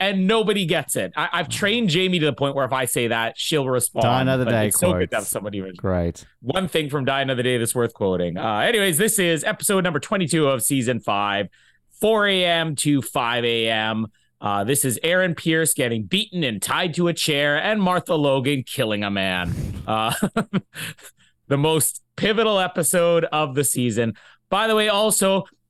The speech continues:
Speaker 1: Bierko escaped off camera somewhere. Um, <laughs> we're gonna
Speaker 2: Somehow.
Speaker 1: talk about, <laughs> somehow Bierko escaped.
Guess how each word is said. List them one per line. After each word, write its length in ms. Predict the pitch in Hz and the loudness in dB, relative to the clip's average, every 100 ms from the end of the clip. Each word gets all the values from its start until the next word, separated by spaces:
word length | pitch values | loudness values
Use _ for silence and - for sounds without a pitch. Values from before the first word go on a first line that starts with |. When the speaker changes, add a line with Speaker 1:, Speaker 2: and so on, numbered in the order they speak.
| 131 | -2
Speaker 1:
Bierko 540 | 185 196 196 190 185 | 2 2 2 2 2
escaped 440 | 180 - 156 151 | 2 2 -2 -2
off 220 | - 131 - | -2 -2 -2
camera 340 | 113 98 82 | -4 -4 -4
somewhere. 480 | - 92 82 80 - _ _ _ | -4 -4 -6 -10 -14 _ _ _
Um, 420 | 135 139 139 135 | -2 0 0 0
<laughs> 0 | |
we're 60 | 151 | -2
gonna 260 | - - - | -4 -6 -2
Speaker 2:
Somehow. 540 | - 190 180 233 202 | 0 2 4 4 4
Speaker 1:
talk 240 | - 185 170 | 2 0 0
about, 280 | 156 143 - 110 - | -2 -4 -6 -18 -18
<laughs> 220 | 175 226 | -8 -2
somehow 800 | - - 226 254 196 185 185 175 | 0 0 0 0 0 0 2 0
Bierko 580 | 156 175 202 196 202 190 | 0 0 0 0 0 0
escaped. 680 | 160 - 165 123 - - | -2 -2 -2 -2 -6 -18